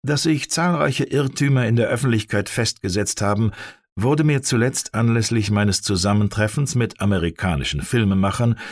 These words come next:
bei den Dreharbeiten zu dem Hollywood-Spielfilm Valkyrie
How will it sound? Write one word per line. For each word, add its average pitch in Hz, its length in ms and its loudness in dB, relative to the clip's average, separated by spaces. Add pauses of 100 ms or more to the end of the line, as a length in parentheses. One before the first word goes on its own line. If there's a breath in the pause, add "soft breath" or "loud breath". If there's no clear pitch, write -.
(260 loud breath)
bei 117 260 -2
den 117 160 2
Dreharbeiten 117 680 0
zu 110 140 -2
dem 104 240 2
Hollywood-Spielfilm 95 1120 0
Valkyrie 98 680 0